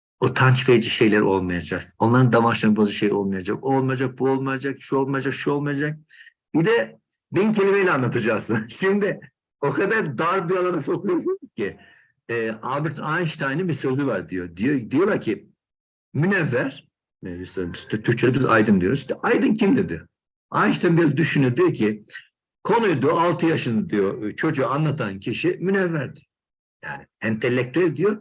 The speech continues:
altı çocuğa anlat-, çünkü o çocuğa kuantum mekaniğini ya da, e, ne bileyim fiziği ya da atomu ya da felsefeyi anlatabiliyorsun. Gerçekten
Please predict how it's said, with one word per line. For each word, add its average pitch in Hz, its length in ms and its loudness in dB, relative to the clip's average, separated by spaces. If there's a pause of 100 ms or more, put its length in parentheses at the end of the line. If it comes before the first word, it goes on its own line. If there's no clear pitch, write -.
(180)
altı 131 300 -2
çocuğa 107 320 -2
anlat-, 87 140 -12 (240)
çünkü 196 440 -2 (320)
o 180 180 2
çocuğa 208 520 0
kuantum 160 380 0
mekaniğini 131 580 0
ya 95 160 -4
da, 113 320 -4
e, 92 40 -8
ne 98 320 -2
bileyim 110 220 0
fiziği 113 400 -2
ya 104 140 0
da - 120 -4
atomu 107 460 -2
ya 107 160 -2
da 117 160 0
felsefeyi 123 460 -4
anlatabiliyorsun. 117 640 -2
Gerçekten 127 520 -4